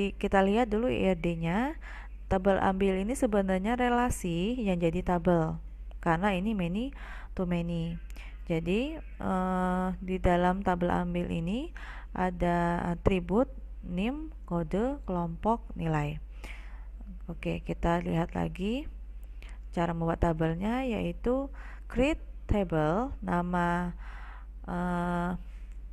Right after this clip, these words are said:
tabelnya yaitu ambil, buka kurung nim, tipe datanya char, lebarnya sepuluh, jangan lupa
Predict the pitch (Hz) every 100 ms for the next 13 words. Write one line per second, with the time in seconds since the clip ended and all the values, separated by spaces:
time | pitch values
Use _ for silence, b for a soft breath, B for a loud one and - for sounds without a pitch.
0 | - - - 180 170 170 165 165 170 226
1 | 302 - - 175 170 214 - - 175 170
2 | 165 185 277 330 - - B B B B
3 | B - 170 190 - - 196 196 233 269
4 | 285 277 196 180 170 170 220 349 - -
5 | - - - - - - - - - -
6 | - B B B B B B B - 190
7 | 185 180 185 190 190 - 185 180 190 233
8 | 311 359 - - B B B B B B
9 | 311 - 190 180 180 180 208 - 208 175
10 | 175 175 240 247 180 175 175 185 - 240
11 | 208